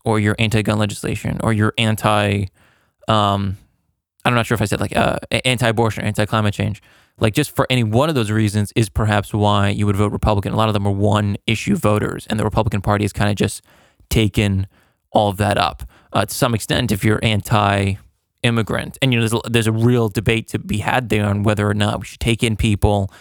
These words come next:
um, and I'm all about, an, you know, a forum in which we can have that debate. But a lot of people are disingenuous for the, and for the wrong reasons vote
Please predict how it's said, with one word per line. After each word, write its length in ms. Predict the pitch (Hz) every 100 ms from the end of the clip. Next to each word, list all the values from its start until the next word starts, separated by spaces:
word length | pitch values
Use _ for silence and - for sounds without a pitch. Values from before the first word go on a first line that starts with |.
| - _ -
um, 300 | 107 101 104
and 120 | 110
I'm 160 | 107 -
all 160 | 123 110
about, 260 | 107 107 104
an, 120 | 113
you 140 | 107 104
know, 80 | 104
a 40 |
forum 420 | - 113 110 104
in 100 | 104
which 160 | 101 -
we 60 |
can 100 | - 110
have 200 | 107 110
that 140 | -
debate. 400 | - 175 - - - - _ _
But 280 | 107 104 110
a 40 |
lot 160 | 110 110
of 60 |
people 180 | 110 104
are 40 | 104
disingenuous 920 | 110 107 104 107 107 104 104 - -
for 160 | - -
the, 80 | - -
and 140 | 107
for 80 | 113
the 80 | 107
wrong 240 | 110 107
reasons 380 | 107 113 104 104
vote 340 | 104 110 -